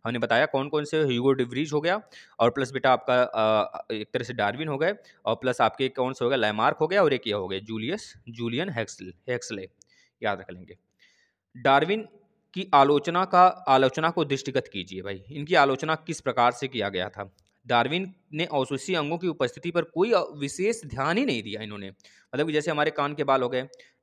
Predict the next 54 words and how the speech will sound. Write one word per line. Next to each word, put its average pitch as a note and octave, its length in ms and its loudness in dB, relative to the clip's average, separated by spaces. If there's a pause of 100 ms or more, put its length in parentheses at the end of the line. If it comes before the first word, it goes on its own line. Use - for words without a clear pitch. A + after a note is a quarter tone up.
नाक B2 320 -4
के C#3+ 80 -2
बाल C3 200 2
हो B2+ 100 -4
गए, B2 120 0
है - 400 -8
ना, A#3+ 80 -2
तो G3+ 100 -4
इन F#3+ 200 -4
सब G#3 180 0
का G#3+ 80 2
कोई G3+ 300 0
कहीं F#3+ 300 0
भी G3 100 -2
यूज F3+ 320 -2
नहीं F#3 260 0
है G2+ 100 -2
बेटा। F2+ 220 -8
तो - 380 -10
इस E3+ 200 -8
पर A3+ 160 4
इन्होंने G3+ 240 2
कहीं F#3 200 4
भी F#3+ 100 -4
कभी D#3 300 0
प्रयोग C#3+ 280 0
नहीं F#2+ 160 -8
किया, G2 140 -4
इनका C3+ 320 0
आलोचना D3+ 320 4
इस C#3+ 160 -4
पे G#2+ 120 -4
भी F#2+ 100 -10
किया F#2+ 200 -4
गया। G2 200 -4 (260)
और C3 160 0
क्या D3+ 140 2
किया D3 200 0
गया? D3+ 180 -2 (380)
डार्विन C#3+ 380 6
में F3+ 180 -2
विभिन्नताओं C3+ 640 -2
की F3 100 -6
उत्पत्ति D3+ 440 -4
तथा - 220 -6
कारणों B2+ 400 0
पर D#3 120 -2
कोई D#3 320 -2
विशेष D3 340 -6
ध्यान G#2+ 400 -10
नहीं G2 200 -14
था। - 320 -12 (280)
इन्होंने D#3+ 260 -2
जो, F3 300 0